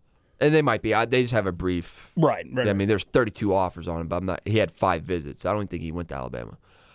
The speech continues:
Speaker 1: Um, this is according to twenty-four seven, so you know how the recruiting game is. It's kind of, you have to take
Speaker 2: Oh,
Speaker 1: in a
Speaker 2: yeah.
Speaker 1: lot of different things.
Speaker 2: Yeah.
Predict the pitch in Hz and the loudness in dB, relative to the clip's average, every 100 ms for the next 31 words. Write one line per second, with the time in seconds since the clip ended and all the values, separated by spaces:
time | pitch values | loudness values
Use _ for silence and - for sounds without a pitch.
0 | _ - 104 104 101 98 98 - - 143 | _ -2 2 4 2 0 -4 -10 0 0
1 | 151 131 120 120 104 - 107 90 85 87 | 0 -2 0 2 0 -2 -2 -2 -6 -6
2 | - 85 82 - 90 87 82 - - _ | -2 -2 -4 -4 -2 0 -4 -12 -20 _
3 | _ - 175 202 147 117 - 104 90 82 | _ -2 2 4 2 -4 -4 -2 -2 -2
4 | 82 82 85 87 85 113 101 92 95 87 | -2 -2 -2 -4 -4 -2 0 0 -2 -2
5 | 87 82 - 98 175 87 87 87 85 85 | -4 -6 -2 2 2 2 0 -2 -6 -10
6 | 82 87 85 80 131 | -8 -6 -6 -4 -4